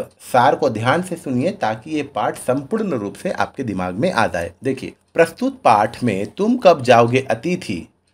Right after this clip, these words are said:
में शरद जोशी जी ने ऐसे व्यक्तियों पर व्यंग्य किया है जो अपने परिचित या रिश्तेदार के घर बिना किसी सूचना दिए आ जाते हैं और फिर वहाँ से जाने का नाम नहीं लेते, भले ही उनकी वजह से मेज़बान को कितनी ही परेशानियाँ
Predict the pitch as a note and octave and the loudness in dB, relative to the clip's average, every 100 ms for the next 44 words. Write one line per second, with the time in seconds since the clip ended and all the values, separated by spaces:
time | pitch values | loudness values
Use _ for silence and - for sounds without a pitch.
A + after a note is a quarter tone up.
0 | _ B2+ C3+ C3+ D#3+ F#3+ G#3 E3+ E3 F3 | _ -8 -6 0 4 6 4 2 0 -2
1 | C#3+ D3+ D#3 A#2 A#2+ F#3 D3+ - D#3+ D#3 | -2 -2 -2 -2 -2 -2 -2 -4 -6 2
2 | C#3+ A2+ D#3 E3+ E3+ C3+ B2+ D3 D#3 A2+ | 2 4 2 0 0 2 2 0 -2 -4
3 | A#2+ E3 - B2 D3 E3 G2+ - _ _ | -4 -6 -2 -2 -2 -2 -6 -6 _ _
4 | _ D3 C#3 B2 B2 C3 A#2 A#2 E3 F3 | _ -2 -2 -2 -6 -4 0 0 0 -2
5 | C#3+ A2 A#2 F#2+ A2 F3+ G3 G#3+ G3+ E3 | -6 -2 -2 -2 -4 -2 0 0 -2 -6
6 | F#3 F3 C#3 B2 C3 A#2+ G#2 G2 G2 B2+ | -6 -4 -4 -2 -2 0 0 -2 2 4
7 | D3+ G#2 A2 F#2+ G#2 D3+ - - - C#3 | 4 2 -2 -6 -6 -8 -12 -20 -2 0
8 | C#3+ - G#3 E3+ B2 B2 D3+ A#2 G2 A2 | 0 -2 -4 -4 -4 -4 -4 -4 -4 -4
9 | A2+ B2 A#2+ G#2 F#2+ F#2 G#2+ F#2 F2+ F2 | -4 -4 -4 -4 -6 -6 -6 -8 -10 -16
10 | F2 _ _ _ A#2+ C#3+ F3 A3+ C3 - | -18 _ _ _ -2 2 2 2 0 -6
11 | - - D3 D#3+ A#3 G3 C3+ C#3 C#3 D3 | -16 -10 -6 -4 -2 0 0 0 0 0
12 | A2 A2 G2 G#2 A2+ F3 F#3+ - F#2+ A2 | 0 -2 -4 -4 -4 -6 -6 -8 -8 -8
13 | C#3+ - F#2+ F#2 F2+ F2+ B2 | -6 -6 -6 -8 -10 -8 -8